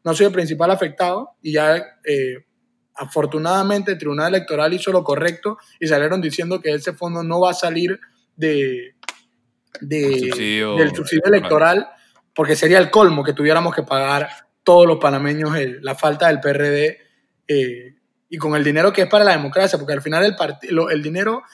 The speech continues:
Speaker 1: el subsidio electoral no es un regalo a los partidos, es un dinero que la ciudadanía invierte en la democracia, porque supuestamente los partidos políticos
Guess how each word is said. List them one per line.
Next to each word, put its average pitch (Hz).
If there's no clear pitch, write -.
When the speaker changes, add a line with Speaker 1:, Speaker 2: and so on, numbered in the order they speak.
Speaker 1:
el 156
subsidio 196
electoral 170
no 190
es 202
un 202
regalo 196
a -
los 185
partidos, 160
es 156
un 180
dinero 208
que 196
la 151
ciudadanía 156
invierte 208
en 165
la 147
democracia, 143
porque -
supuestamente 190
los 196
partidos 160
políticos 165